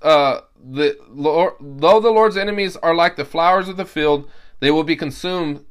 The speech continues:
they will go up in smoke. The wicked borrow and do not repay, but the righteous give generously.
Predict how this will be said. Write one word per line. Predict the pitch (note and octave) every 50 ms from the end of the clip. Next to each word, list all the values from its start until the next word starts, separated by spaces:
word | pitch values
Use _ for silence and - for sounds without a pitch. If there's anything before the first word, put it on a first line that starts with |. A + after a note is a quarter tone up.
| -
they | - C3 C#3 C3+
will | C3+ C3
go | A#2 C#3+ D#3 D#3+
up | E3+ E3+ E3 -
in | E3+ D#3+
smoke. | - - C#3 C3 A#2 A#2 - - _ _ _ _ _ _ - _ _ _ _ _ _ - - - - -
The | B2 C3+ C#3
wicked | D3 D#3+ D#3 - E3+ C#3+ B2+
borrow | C#3 D#3 E3 E3 D#3+ D3+
and | C#3 B2+
do | C#3+ D3+
not | D#3 D3+ D3+ C#3+
repay, | D#3 D3+ - - C#3 C3 C3+ C3+
but | - A#2+ B2+ A2
the | A#2 A#2
righteous | B2 C3+ C#3+ D3+ C#3+ - D#3 C#3
give | C3 C3 C#3+ C3+ A#2+
generously. | A#2+ B2 B2+ B2+ B2+ B2 - - A2+ A2+ A2+ -